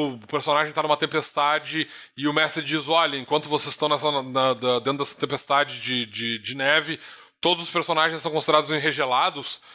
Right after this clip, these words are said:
ah, e isso seria uma regra da casa, tá? Isso só pra constar, nesse momento. Mas nesse caso, o Marroque, ele não sofre esse redutor, ele não fica enregelado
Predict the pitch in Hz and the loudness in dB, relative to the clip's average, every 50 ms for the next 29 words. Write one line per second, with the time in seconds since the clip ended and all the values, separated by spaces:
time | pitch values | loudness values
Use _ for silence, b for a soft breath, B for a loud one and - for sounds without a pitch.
0 | B B B B B B B B B B _ _ - - 139 143 143 139 135 123 | B B B B B B B B B B _ _ -6 -2 0 2 2 2 2 0
1 | 131 135 143 - - - 165 147 151 156 143 160 160 151 143 131 131 - - 143 | -2 -6 -4 -2 0 0 2 2 2 2 2 2 2 2 2 0 0 0 2 2
2 | 151 165 160 135 120 110 - 113 117 120 120 120 110 - - 127 113 - 123 - | 2 2 2 0 -4 -6 -2 0 2 2 2 2 0 0 0 0 0 0 -2 -4
3 | - 117 107 - - 139 139 165 - B B B B B - 110 117 113 - 127 | -4 -4 -4 0 2 4 4 4 2 B B B B B -4 0 0 0 2 0
4 | 127 120 117 127 143 165 180 - - B B B B B B - 127 139 143 151 | 0 0 2 2 2 0 0 -4 -12 B B B B B B -4 -4 -2 0 2
5 | 175 202 208 - 247 - - - 165 156 175 196 185 160 165 - - 156 170 175 | 2 2 2 2 -2 -4 -4 -2 0 2 2 0 0 -4 -8 -8 -4 -2 0 0
6 | 156 - 151 156 170 170 - - 175 - 160 165 165 170 165 165 185 208 - - | 0 2 2 2 2 0 -2 -8 -2 2 2 2 2 2 0 2 2 2 2 2
7 | 214 185 175 165 - 185 180 - - 180 165 165 170 160 151 - 165 147 131 120 | 2 2 2 2 2 0 -2 0 0 0 0 0 0 0 2 2 4 4 4 2
8 | 127 127 135 151 180 - - 180 170 147 160 151 156 143 160 165 147 139 147 156 | -2 0 2 4 4 4 2 -2 -2 0 0 0 0 0 0 0 2 2 2 2
9 | 160 160 | -2 -6